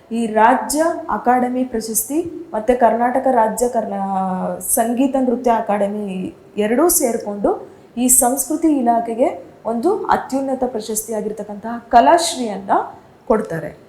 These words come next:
So this is all about ಕರ್ನಾಟಕ ಕಲಾಶ್ರೀ ಪ್ರಶಸ್ತಿ. So ಅದರ ನಗದು ಬಹುಮಾನ, so ಗೌರವ ಪ್ರಶಸ್ತಿಗಳಲ್ಲಿ ಬಂದ್ರೆ ಐವತ್ತು ಸಾವಿರ ಆಗಿರತ್ತೆ. ಅದೇ ರೀತಿಯಾಗಿ ವಾರ್ಷಿಕ ಪ್ರಶಸ್ತಿಗಳು ಅಂತ ಬಂದಾಗ ಇಪ್ಪತ್ತೈದು ಸಾವಿರ.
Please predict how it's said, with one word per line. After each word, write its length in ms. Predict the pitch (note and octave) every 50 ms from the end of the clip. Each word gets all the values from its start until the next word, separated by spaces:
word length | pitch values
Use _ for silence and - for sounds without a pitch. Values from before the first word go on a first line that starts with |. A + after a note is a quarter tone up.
| - - - _ -
So 100 | - C4
this 200 | B3+ A3+ A#3+ -
is 160 | C#4 D4 C#4
all 300 | C#4 A#3+ G#3+ G#3+ A3 A3+
about 360 | G3+ C4+ F4 - - - - -
ಕರ್ನಾಟಕ 460 | A#3 A3 G#3 A3 A3 G#3+ - - -
ಕಲಾಶ್ರೀ 500 | G3+ - F#3 F#3 F3+ F#3 - - - F#3+
ಪ್ರಶಸ್ತಿ. 600 | F#3 - F3 - - F#3+ - - - - E3+ - - - - _ _ _ _ _ _ _ - -
So 60 | A3
ಅದರ 240 | G3+ G3 G3 A3 A3+ A3+
ನಗದು 340 | A3 A3 G#3+ G#3 B3+ C4 C4
ಬಹುಮಾನ, 480 | B3 C4+ C4 B3+ A#3+ B3 A#3+ A#3+ A#3+ D4 F4+ - - - - - -
so 120 | G#3+ G3
ಗೌರವ 360 | G3+ G3+ G#3 G#3+ A3+ A#3 A#3
ಪ್ರಶಸ್ತಿಗಳಲ್ಲಿ 680 | A#3 A#3+ A3+ A3+ A#3 A3 - A#3 A3+ A3+ A3 A3 A3 A3
ಬಂದ್ರೆ 260 | G#3 G#3+ G#3+ G#3+ A3+ G#3
ಐವತ್ತು 380 | G3 F#3+ G#3 A3+ B3 A#3+ C4 C4
ಸಾವಿರ 320 | B3+ B3 A3+ A3 A3 G#3+
ಆಗಿರತ್ತೆ. 800 | G3+ G3 G3 G3+ G3 G3+ F#3+ F#3+ - D4 D#4+ - - - - - - - -
ಅದೇ 220 | G3+ G3+ A3 A#3
ರೀತಿಯಾಗಿ 640 | A#3+ A#3 A3 - A3 A3 G#3 G#3 G3 A3+ E4 - - - - - - -
ವಾರ್ಷಿಕ 380 | G3 G3+ G#3 B3 - - C#4+ D4+
ಪ್ರಶಸ್ತಿಗಳು 680 | D4+ D4+ A#3+ A#3+ A#3+ A#3+ A#3+ - - A3 A3 A3 G#3+
ಅಂತ 160 | G#3+ G3+ G3
ಬಂದಾಗ 400 | G#3 F#3+ F#3+ G3 G3 F#3+ G3 G3 D#4+ G4 - -
ಇಪ್ಪತ್ತೈದು 460 | - - - A3+ A3 - G3+ G3+ F#3
ಸಾವಿರ. 380 | F#3+ - - F#3 F3 G3 E3+